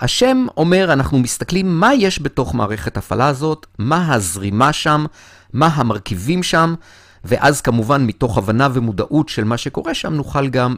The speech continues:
לבדוק ולראות איך אנחנו מנהלים את זה בצורה יותר טובה. אז זה הסבר אחד לשם, יש הסבר נוסף לשם, אה, ואני אעסוק בו באחד השיעורים הקרובים. נתחיל ממצב המוצא. במצב המוצא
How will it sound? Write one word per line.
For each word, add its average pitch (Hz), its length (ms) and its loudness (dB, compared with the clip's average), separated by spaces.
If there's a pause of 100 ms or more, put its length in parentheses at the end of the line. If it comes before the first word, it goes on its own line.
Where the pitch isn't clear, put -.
לבדוק 107 580 -4 (120)
ולראות 95 680 -2 (180)
איך - 140 -6
אנחנו 104 320 -6
מנהלים 101 520 0
את 107 80 -2
זה 92 100 -8
בצורה 87 340 -6
יותר 85 260 -6
טובה. 80 260 -14 (880)
אז 123 80 -2
זה 185 100 6
הסבר 131 400 2
אחד 117 240 0
לשם, 233 380 -4
יש 151 220 -2
הסבר 110 300 -2
נוסף 107 400 -2
לשם, 208 440 -2 (180)
אה, 120 360 -4
ואני 107 260 -4
אעסוק 104 280 -6
בו 104 160 -6
באחד 90 320 -8
השיעורים 87 440 -8 (720)
הקרובים. 82 520 -8 (1600)
נתחיל 269 360 2
ממצב 214 320 0
המוצא. 160 300 -2 (540)
במצב 139 540 0
המוצא 226 420 0